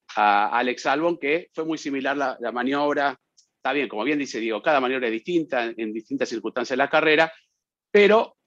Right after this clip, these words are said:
también sucedió con Charles Leclerc y Max Verstappen en la curva tres. Como bien dijo Diego, allí hay una vía de escape, no pasó nada, pero los dejó sin pista y sin embargo se investigó. Nos ac-, nos acordamos, tuvimos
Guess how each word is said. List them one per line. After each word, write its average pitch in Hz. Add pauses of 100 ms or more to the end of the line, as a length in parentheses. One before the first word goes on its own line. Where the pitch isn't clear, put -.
(140)
también 131
sucedió 151
con 120
Charles 139
Leclerc 156
y 117
Max 123
Verstappen 139
en 117
la 107
curva 131
tres. - (100)
Como 95
bien 113
dijo 131
Diego, 135
allí 98
hay 131
una 123
vía 123
de 131
escape, 165 (300)
no 117
pasó 151
nada, 170
pero 165
los 107
dejó 110
sin 147
pista 185
y 170
sin 120
embargo 127
se 127
investigó. 123
Nos 127
ac-, 107
nos 113
acordamos, 131
tuvimos 131